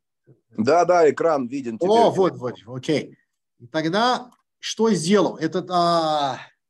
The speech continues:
Speaker 2: ученый Яковлев? Здесь я написан.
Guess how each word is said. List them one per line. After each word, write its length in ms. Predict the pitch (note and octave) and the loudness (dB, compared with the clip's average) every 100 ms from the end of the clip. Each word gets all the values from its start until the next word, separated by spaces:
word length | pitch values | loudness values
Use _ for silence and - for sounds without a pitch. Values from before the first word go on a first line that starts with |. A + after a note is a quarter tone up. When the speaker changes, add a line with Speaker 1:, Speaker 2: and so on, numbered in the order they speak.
| _ _ _ _ _ _ _ _ | _ _ _ _ _ _ _ _
Speaker 2:
ученый 880 | D#3+ D#3+ - F#3 G#3 A3+ F#3 - _ _ _ | -14 -8 -2 0 0 -2 -6 -8 _ _ _
Яковлев? 800 | D#3 E3+ F3 G#3 G3+ G#3 A3+ - - | -4 -4 -4 -4 -2 -2 -2 -6 -18
Здесь 240 | C#3 C3+ | -18 -18
я 160 | C3 B2 | -18 -20
написан. 500 | B2+ - C3+ - | -20 -20 -18 -18